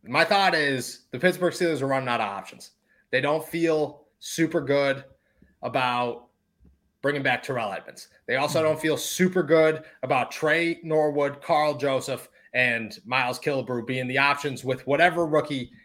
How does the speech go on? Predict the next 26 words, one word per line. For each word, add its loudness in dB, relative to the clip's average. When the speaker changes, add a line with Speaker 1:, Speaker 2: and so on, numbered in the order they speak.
Speaker 1:
is -4
there. -8
And 0
trust 2
me, 4
I 4
know 2
I 4
said -2
that 0
that 0
might 2
be 0
what 4
they're 2
thinking. 0
I'm 2
praying 6
it's 2
not. -8
We're -2
gonna 2
go 0
off -4
the -12
prayer. -10